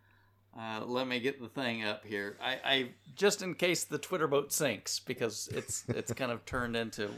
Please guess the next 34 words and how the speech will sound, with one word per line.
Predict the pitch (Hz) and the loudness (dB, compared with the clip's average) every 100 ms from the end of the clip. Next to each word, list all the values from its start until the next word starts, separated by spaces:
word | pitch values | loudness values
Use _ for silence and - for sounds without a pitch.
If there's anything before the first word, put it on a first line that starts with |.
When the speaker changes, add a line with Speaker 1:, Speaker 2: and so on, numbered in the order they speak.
| - | -6
Speaker 1:
we | 110 113 | -4 -2
don't | 110 - | -2 -2
know | 107 104 | -4 -4
from | 113 101 | -8 0
day | 104 | 0
to | 98 | 0
day, | 98 107 95 | -2 2 2
I | |
think, | 95 - | -2 -12
at | 92 | -10
this | 98 | -12
point | - - - | -10 -12 -12
in | |
time. | 98 92 92 - - - 98 | -10 -10 -12 -20 -20 -12 -10
Speaker 2:
Mm-hmm. | 85 | 2
Speaker 1:
I | 85 | 4
have | 127 143 - | 6 6 4
set | - 135 | 2 4
up | 131 - | 4 0
a, | - 117 113 107 107 - | -2 4 6 8 4 2
a | 107 | -2
show | - 120 | 0 0
account | 107 123 113 - | 0 0 -2 0
on | 95 101 | -4 2
Mastodon, | 107 117 - 120 123 120 120 117 - - - _ - | 4 4 0 2 4 6 4 0 -10 -20 -20 _ -6
and | 113 104 | 0 2
it, | 104 104 - | 2 2 0
you | 107 | -6
can | 101 107 | -6 -6
find | - 110 104 | -2 -2 -2
us | 95 | -2
there | 104 95 - 110 | 0 -2 2 4
at | 110 - - | 4 2 -8
Collectorcast | 107 107 - 113 117 110 107 104 - | -2 -2 -4 -6 0 2 2 -2 -10